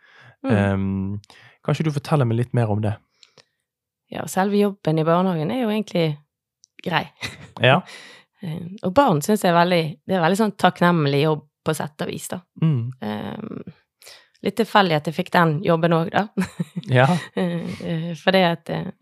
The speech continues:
Speaker 1: jeg er jo, eh, du kjenner jo, du har jo
Speaker 2: Du, jeg har gått i den
Speaker 1: Du har gått i
Speaker 2: barnehagen,
Speaker 1: den
Speaker 2: ja, da.
Speaker 1: barnehagen, så du
Speaker 2: Og
Speaker 1: vet jo
Speaker 2: derfor
Speaker 1: hvem sjefen
Speaker 2: ja,
Speaker 1: min er.
Speaker 2: da, jeg vet hvem sjefen er.
Speaker 1: <laughs> Ja. Eh, og han kjenner jeg i forbindelse med sykkelklubben, Åsane sykkelklubb.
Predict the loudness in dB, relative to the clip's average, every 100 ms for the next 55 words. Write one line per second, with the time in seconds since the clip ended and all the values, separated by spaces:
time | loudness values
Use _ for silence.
0 | -6 -4 -2 -4 -6 -10 -12 -12 -16 -20
1 | -14 -6 -4 0 2 2 2 0 -2 -2
2 | -2 -2 -4 _ -8 4 6 6 6 4
3 | 6 8 10 10 8 8 8 8 8 8
4 | 8 6 6 4 4 6 8 8 8 8
5 | 10 10 8 8 8 8 8 8 8 6
6 | 8 8 8 8 6 4 2 4 6 6
7 | 4 2 2 2 4 2 4 2 4 4
8 | 6 6 6 6 6 6 6 6 4 4
9 | 2 2 0 2 0 0 0 2 2 2
10 | 0 0 -2 -2 -6 -8 -10 -8 -8